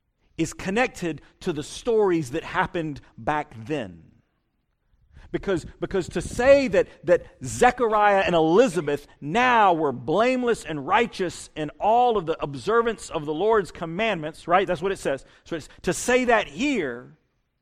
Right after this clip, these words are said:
is to invoke the very language of how righteous, faithful people were talked about in the Old Testament. He's saying, and you've heard me say this before,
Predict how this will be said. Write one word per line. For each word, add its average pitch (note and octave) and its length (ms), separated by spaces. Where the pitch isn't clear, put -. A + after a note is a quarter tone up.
is G#3 280
to A3 180
invoke F3+ 800
the F3 100
very A3 480
language F3+ 1000
of C#3+ 100
how E3+ 260
righteous, G3 640
faithful G3 500
people F3+ 380
were D#3 80
talked - 380
about C#3 300
in C#3+ 120
the C3+ 120
Old D3 220
Testament. - 600
He's A3+ 220
saying, G3 440
and E3 120
you've E3 80
heard A3 100
me A#3 80
say G#3+ 160
this F3+ 100
before, E3+ 280